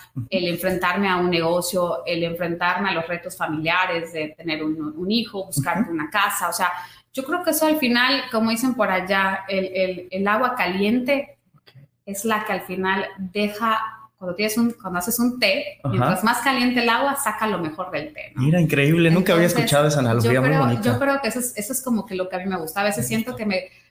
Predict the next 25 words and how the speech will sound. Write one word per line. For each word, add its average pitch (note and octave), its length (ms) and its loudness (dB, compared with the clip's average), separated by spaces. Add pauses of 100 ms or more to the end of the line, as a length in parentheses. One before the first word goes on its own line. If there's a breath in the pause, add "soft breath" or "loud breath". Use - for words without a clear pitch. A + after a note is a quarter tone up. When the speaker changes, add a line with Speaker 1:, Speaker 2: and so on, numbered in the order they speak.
(140)
Speaker 2:
me, F#3+ 280 -2
me, F#3 380 4 (920)
no G3+ 160 -8
sé, A#3+ 240 0
o G#3+ 60 2
sea, C4 120 0
creo C#4+ 140 2
que C#4+ 60 2
todas C#4 160 4
las A#3+ 80 0
personas A3+ 400 0
sacamos C#4+ 420 0
nuestro G3 400 0
me-, F3+ 240 -2
nuestra F#3+ 260 -2
mejor G#3 320 -2
versión B3+ 540 -2
cuando F#3 340 -4
tenemos G#3 600 -2 (380 soft breath)
esa, F#3+ 680 0
esa, G3 140 -2
ese G#3+ 320 -2
tipo A3+ 180 -4
de G#3+ 80 0
situaciones A3+ 560 -2